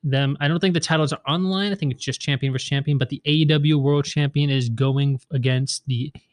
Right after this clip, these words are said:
Impact World Champion. And let me just double check the notes here. And it doesn't look like the belts are, no, no, I don't, no, I don't, I b-, I don't believe the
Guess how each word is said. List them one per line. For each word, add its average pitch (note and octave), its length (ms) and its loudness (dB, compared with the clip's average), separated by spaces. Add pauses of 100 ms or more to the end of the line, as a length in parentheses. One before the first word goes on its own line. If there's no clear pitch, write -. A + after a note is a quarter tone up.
Impact C#3 680 0
World A2+ 300 -2
Champion. C3 680 -2 (840)
And C#3+ 80 2
let C3 80 2
me A#2+ 80 2
just A2+ 180 -8
double A#2 220 -2
check - 680 -6 (560)
the B2 60 -8
notes C#3 440 -2
here. D#3 540 2 (600)
And D3 920 0
it C#3+ 240 -8 (580)
doesn't G#3+ 720 -6
look F3+ 380 -4
like E3 340 -2 (480)
the D3 460 4
belts C#3 760 -4
are, C#3 800 2 (1400)
no, D3 640 -2
no, C3+ 180 2
I A#2+ 100 2
don't, B2+ 180 -2
no, C3 120 2
I B2+ 80 0
don't, C3 260 -4
I C#3 60 -2
b-, C#3+ 160 -2
I D3 60 0
don't C3+ 220 2
believe B2 480 0
the A#2 320 2